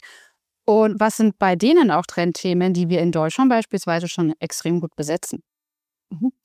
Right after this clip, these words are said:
Speaker 2: Das finde ich, ähm, eine ganz, ganz wichtige Aussage von dir, eben auch zu schauen, äh, in der Abgrenzung,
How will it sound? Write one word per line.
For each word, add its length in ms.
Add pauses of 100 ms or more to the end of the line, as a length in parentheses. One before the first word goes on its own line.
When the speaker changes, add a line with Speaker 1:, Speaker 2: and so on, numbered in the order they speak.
(540)
Speaker 2:
Das 180
finde 200
ich, 240
ähm, 360
eine 140
ganz, 260
ganz 220
wichtige 420
Aussage 480
von 260
dir, 220
eben 180
auch 160
zu 160
schauen, 520 (440)
äh, 260
in 100
der 160
Abgrenzung, 840